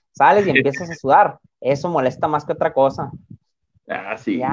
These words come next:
Speaker 2: güey.
Speaker 1: lo, lo, los pinches balacitos ya son como que la cereza del, del pastel.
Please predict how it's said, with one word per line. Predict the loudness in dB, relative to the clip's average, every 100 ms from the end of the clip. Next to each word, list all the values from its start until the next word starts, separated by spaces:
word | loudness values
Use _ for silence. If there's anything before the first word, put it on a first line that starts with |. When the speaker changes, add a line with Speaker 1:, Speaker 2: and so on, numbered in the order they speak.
| 0
Speaker 2:
güey. |
Speaker 1:
lo, | 0 0
lo, | 0 0 0
los | -4 -4
pinches | -4 2
balacitos | 4 4 2 0
ya | 0
son | 0 -4
como | -4 -2
que | -2
la | 0
cereza | 0 -2 0 2
del, | 2 0 -2 -4
del | -2 -2
pastel. | 0 -4 -2 -2 -4